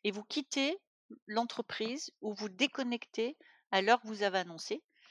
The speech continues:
et vous faites un point au bout de quatre semaines pour voir. Pour voir comment vous vous sentez, pour voir si vous avez raté des choses, euh, pour voir si, si jamais vous avez raté des choses, est-ce que c'est rattrapable, et pour voir si vous avez envie de continuer. Je crois que plus on sera nombreux à décider que nos journées ont, ont une heure de fin,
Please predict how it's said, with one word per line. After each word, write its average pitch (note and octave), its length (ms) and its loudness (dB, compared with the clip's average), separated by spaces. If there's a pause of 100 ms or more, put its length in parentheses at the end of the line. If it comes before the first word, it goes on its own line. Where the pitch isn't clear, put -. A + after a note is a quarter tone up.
(240)
et G3 60 0
vous G3+ 120 -2
faites C4 220 6
un A#3+ 100 4
point B3+ 220 0
au - 20 0
bout A3+ 120 -6
de - 40 -18
quatre - 180 0
semaines G#3+ 360 -6
pour F3+ 180 -10
voir. F3 320 -6 (760)
Pour F#3+ 120 -2
voir G#3+ 160 10
comment G#3 220 -6
vous F#3+ 80 -8
vous F#3 40 -6
sentez, G#3+ 560 -2
pour G3+ 180 -10
voir G#3 140 2
si - 160 -8
vous F3 160 -8
avez D#3+ 160 -2
raté B3+ 340 2
des D4 100 -4
choses, C#4 480 -4 (500)
euh, F#3 80 -8
pour G3+ 140 -4
voir G#3+ 140 2
si, - 300 -4
si - 220 2
jamais D#4 300 10
vous B3+ 160 2
avez A3+ 120 2
raté A3 220 -2
des G#3 100 -4
choses, G#3 200 -6
est-ce G3 120 -4
que G3+ 80 -12
c'est - 160 -6
rattrapable, F#3 580 -2 (100)
et F#3 60 0
pour F3+ 140 -2
voir G#3 120 6
si - 120 -6
vous G3+ 120 -6
avez E3+ 100 -2
envie E3+ 180 -8
de - 40 -20
continuer. F#3+ 560 -10 (340)
Je - 80 -4
crois G#3+ 140 4
que - 60 -20 (100)
plus E4 260 -2
on C#4+ 60 2
sera C4 220 2
nombreux A#3 400 -2
à A3 80 2
décider G3 460 -6
que - 100 -16
nos F#3+ 80 -12
journées F#3+ 320 -8
ont, F3+ 260 -8
ont F3+ 160 -4
une F3+ 180 -6
heure A#3+ 140 2
de F#3+ 120 -6
fin, A3+ 240 -4